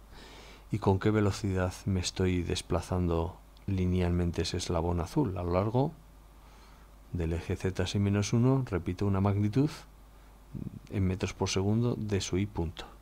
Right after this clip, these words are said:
Por lo tanto, tendré que la matriz de cambio de orientación, R sub I menos uno con respecto a cero, estará multiplicada magnitud de su I metros por segundo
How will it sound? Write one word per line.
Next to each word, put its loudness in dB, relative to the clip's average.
Por 0
lo 4
tanto, 4
tendré 0
que -10
la -4
matriz 0
de 0
cambio 0
de 2
orientación, 0
R -2
sub -4
I 2
menos 0
uno 2
con 0
respecto -4
a -6
cero, -2
estará -2
multiplicada 0
magnitud 4
de 2
su 2
I 4
metros 0
por 0
segundo 6